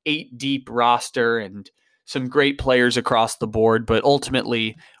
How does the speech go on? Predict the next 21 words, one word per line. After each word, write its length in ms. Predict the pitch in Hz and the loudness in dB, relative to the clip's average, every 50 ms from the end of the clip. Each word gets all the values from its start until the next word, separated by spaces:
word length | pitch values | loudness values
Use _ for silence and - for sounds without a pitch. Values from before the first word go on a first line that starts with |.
| _ | _
won't 380 | - 117 123 139 135 135 135 - | -2 2 2 2 2 2 0 -2
make 240 | 127 120 120 120 - | -2 -2 -2 0 -2
it 140 | 117 - | -4 -4
further 400 | - - 123 120 117 113 110 110 | -4 -2 0 0 0 0 -2 -4
than, 160 | 113 110 110 110 | -6 -6 -6 -4
like, 240 | 113 110 107 - | -4 -4 -4 -4
the 80 | - 117 | -4 -4
second 400 | 110 - - 135 117 - 120 113 | -2 -2 -2 -2 -2 -4 -6 -6
round 300 | 113 113 110 110 110 110 | -4 -4 -2 -4 -4 -4
of 80 | 107 107 | -6 -8
the 60 | 107 | -6
conference 480 | - - 113 107 104 - - 101 - - | -2 0 0 0 0 -2 -6 -10 -10 -6
finals. 480 | - 123 117 110 110 107 107 104 - | -2 0 0 0 0 -2 -4 -4 -2
Second 320 | - - 156 156 - 147 131 | 0 0 0 0 -2 -2 -2
round 260 | 131 131 127 120 120 | 0 0 0 0 -2
could 160 | - 127 120 | -4 -6 -6
be 140 | 110 110 110 | -4 -6 -8
because 280 | 107 113 - 123 113 110 | -8 -8 -8 -10 -10 -10
of 100 | 98 104 | -12 -10
matchups, 600 | 107 107 113 120 120 - 101 90 80 - - - | -8 -8 -8 -8 -8 -8 -8 -8 -8 -10 -12 -10
'cause 400 | - 110 101 101 104 - - | -8 -8 -8 -8 -12 -14 -18